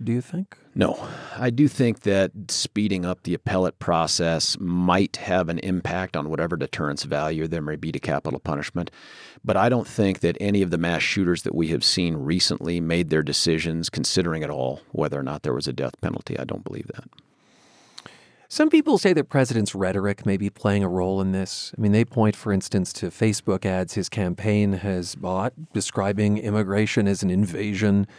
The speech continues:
Speaker 1: Um, similar language was used in a manifesto the alleged Texas shooter posted shortly before his attack. Do you think the president's words serve to fan the flames of this kind of violent extremism?
Speaker 2: I think, we, again, we'd be speculating. Listen, I'm no fan of the rhetoric.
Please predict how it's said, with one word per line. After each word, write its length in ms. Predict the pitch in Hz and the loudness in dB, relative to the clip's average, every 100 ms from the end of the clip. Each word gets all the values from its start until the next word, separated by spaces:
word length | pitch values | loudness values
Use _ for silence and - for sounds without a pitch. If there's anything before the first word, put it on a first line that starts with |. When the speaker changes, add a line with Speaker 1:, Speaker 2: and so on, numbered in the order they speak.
| - - - | -20 -16 -8
Speaker 1:
Um, 320 | 87 87 - | -8 -8 -10
similar 400 | - 139 120 110 | 2 4 4 4
language 380 | 101 104 98 101 | 2 0 -2 -4
was 160 | 87 | -4
used 240 | 98 95 98 | 0 0 2
in 80 | 90 | 2
a 40 | |
manifesto 640 | 90 92 85 92 87 101 | 2 0 0 -2 0 0
the 120 | 90 90 | 0 -2
alleged 460 | 90 90 104 - _ _ _ | -2 -4 -6 -14 _ _ _
Texas 360 | - 170 - 101 | 0 0 2 -2
shooter 320 | - 90 82 | 0 0 -2
posted 400 | - 92 - 87 | -2 -2 -2 -2
shortly 260 | - 92 90 | 0 0 0
before 320 | 90 98 92 | -6 -4 -2
his 220 | 104 120 | 0 0
attack. 440 | 90 - - 101 - - - | -2 -6 -8 -8 -10 -16 -2
Do 60 | 160 | 4
you 40 | |
think 120 | 202 | 4
the 60 | 190 | 2
president's 540 | - 151 147 147 - | 2 0 0 -4 -2
words 560 | 127 135 131 135 147 - _ _ - | 2 4 4 2 -4 -14 _ _ -6
serve 320 | - 127 127 | 2 2 2
to 120 | 127 | -2
fan 300 | 117 120 110 | 0 2 2
the 80 | 107 | 0
flames 500 | - 117 107 107 107 | -2 0 2 2 0
of 80 | 98 | -2
this 140 | 98 | -4
kind 220 | - 98 | -2 -2
of 80 | 92 | -2
violent 460 | 90 95 101 101 95 | -2 0 0 0 -4
extremism? 800 | - - 101 98 95 90 101 117 - _ | -8 -4 0 0 -2 -4 -6 -6 -12 _
Speaker 2:
I 60 | - | 0
think, 160 | 135 139 | 2 2
we, 140 | 127 | 0
again, 240 | 101 123 | 2 4
we'd 140 | 107 87 | 4 2
be 80 | 85 | 0
speculating. 540 | - 120 90 64 98 | 4 4 4 -2 0
Listen, 220 | 143 73 | 0 0
I'm 200 | - 147 | 2 6
no 120 | 120 135 | 6 6
fan 380 | - 92 101 | 2 -2 -2
of 80 | 92 | -2
the 80 | 78 | -4
rhetoric. 560 | 76 82 101 117 - | -2 0 0 -2 -8